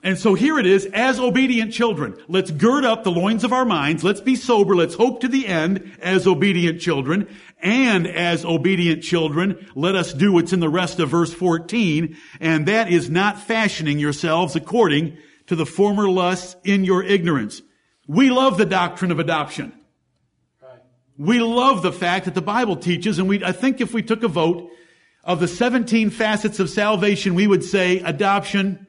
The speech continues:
Speaker 1: wins. We don't want to just be justified.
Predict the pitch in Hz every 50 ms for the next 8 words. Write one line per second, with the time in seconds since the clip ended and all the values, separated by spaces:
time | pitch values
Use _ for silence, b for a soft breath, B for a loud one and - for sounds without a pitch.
0 | _ _ _ - 135 151 135 120 90 78 - 117 - - - _ _ _ _ _
1 | _ _ _ _ _ _ _ _ _ _ _ _ _ _ _ _ _ - 151 214
2 | 269 262 269 269 254 220 214 226 226 220 208 160 135 220 214 220 - 202 175 139
3 | 147 214 214 208 - - 156 - 160 131 104 90 82 78 -